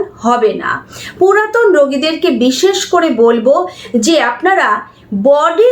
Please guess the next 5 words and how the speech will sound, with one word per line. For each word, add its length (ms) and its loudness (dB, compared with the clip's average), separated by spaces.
ক্লকটা 560 0
নষ্ট 300 -2
করে 220 0
ফেলেছেন। 480 0
অর্থাৎ 300 -4